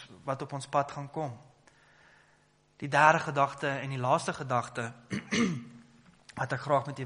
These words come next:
wil deel, disippels beleef wonderwerke in die storm. In Matteus veertien vers agentwintig staan daar, en Petrus antwoord hom en sê, "Here, as dit u is,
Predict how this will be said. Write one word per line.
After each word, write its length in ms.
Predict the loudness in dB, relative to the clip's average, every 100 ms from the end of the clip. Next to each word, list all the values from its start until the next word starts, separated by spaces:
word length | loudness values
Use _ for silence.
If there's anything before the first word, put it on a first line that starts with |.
| -8
wil 80 | -6
deel, 220 | -6 -6 -8 -20 -20 -20 -20 _ _ _ _
disippels 560 | -8 -6 -6 -6 -8 -6
beleef 320 | -4 -4 -4
wonderwerke 720 | -2 0 2 0 -2 -6 -12 -14 -20 _ _ _ -14 -8
in 80 |
die 80 | -6
storm. 380 | -4 -4 -6 -8 -16 -20 _ _ _ _ _ _ _ -8
In 80 | -6
Matteus 360 | -2 -2 -2
veertien 360 | 0 -2 0 -6
vers 300 | 2 2 4
agentwintig 540 | 0 0 -6 -6 -6
staan 340 | -2 2 4 2
daar, 200 | -2 -4 -12 -20 -16 -14
en 120 | -6
Petrus 400 | -4 -2 -2 2
antwoord 420 | 2 2 -2 -6
hom 160 | -6 -4
en 60 |
sê, 260 | -2 -2 -2
"Here, 440 | 0 4 4 4 -2 -12 -20 -8
as 240 | 2 2 4
dit 240 | -2 -2 -6
u 100 | -6 -2 0
is, 340 | 0 -2 -6